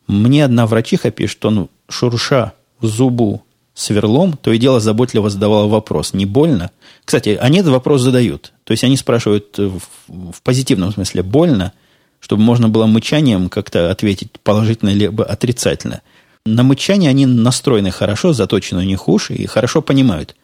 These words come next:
что ты пытаешься промычать. Дальше пишет Гаки:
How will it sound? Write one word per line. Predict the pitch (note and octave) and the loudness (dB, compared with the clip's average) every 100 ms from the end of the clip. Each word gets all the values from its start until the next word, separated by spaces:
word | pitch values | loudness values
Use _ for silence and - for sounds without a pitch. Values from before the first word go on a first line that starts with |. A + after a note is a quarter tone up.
| _ | _
что | - - | -18 -6
ты | G#2+ | -4
пытаешься | G#2+ G2+ G2 - | 0 0 0 -2
промычать. | G#2 G#2 G#2+ - A2+ - - _ _ _ _ _ _ _ | -4 -2 -2 -2 -6 -8 -14 _ _ _ _ _ _ _
Дальше | B2+ C#3 C3+ | -2 0 -2
пишет | C#3 C3 A#2 | 0 -2 0
Гаки: | A#2 A2 - G#2+ | 0 0 -2 -4